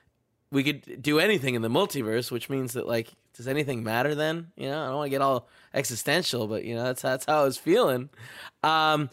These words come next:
the, my biggest issue is that, like, Gamora, like, wh-,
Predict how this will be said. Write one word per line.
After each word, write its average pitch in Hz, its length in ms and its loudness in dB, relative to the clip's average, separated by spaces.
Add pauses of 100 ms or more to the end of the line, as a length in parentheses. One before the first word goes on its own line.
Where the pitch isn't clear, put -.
(140)
the, 202 160 4
my 190 180 4
biggest 233 420 2
issue 202 380 4
is 165 220 2
that, 170 160 -6
like, 147 260 2 (400)
Gamora, 180 480 4 (200)
like, 160 260 2
wh-, 180 260 2